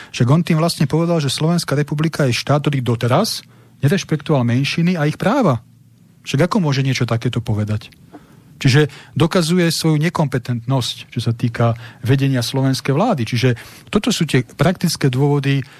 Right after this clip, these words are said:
prečo buď sa Matovič spamätá, nech ide na nejaké školenie, alebo ja neviem čo, však peňazí má dosť, aby ho naučili, čo môže ako predseda vlády hovoriť, čo musí zvažovať, alebo nech jednoducho odstúpi aj opozičný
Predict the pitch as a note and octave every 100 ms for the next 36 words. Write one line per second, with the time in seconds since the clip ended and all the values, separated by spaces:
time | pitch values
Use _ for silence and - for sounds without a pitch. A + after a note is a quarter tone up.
0 | - - D3 D#3 - C#3 A#2 E3+ - B2+
1 | D3 F3 C#3+ A2 - A2 A#2 D#3 D#3+ D#3+
2 | E3 E3 E3 C#3 - - A2 A#2 B2+ D3+
3 | F#3 A#2+ A2 G#2 A2+ G#2 G#2 G#2+ B2 B2
4 | A2 A#2 - A2+ A#2+ B2 A#2+ F#2+ A2+ E3+
5 | - - - - - - A2+ A2+ A#2+ A#2
6 | A#2 B2 - C#3+ D3 - B2 A#2+ A#2+ A#2+
7 | B2+ C3 B2+ A#2 B2+ A#2 B2 A#2+ G#2 A2+
8 | C3 E3 - - G#2+ - B2+ B2+ A#2 C3
9 | G#2+ G#2+ B2+ D#3+ E3+ F3 F3 F3+ F#3 G3
10 | - A#2+ A#2+ - F3+ C#3+ C#3+ D3 D#3+ E3+
11 | - A#2+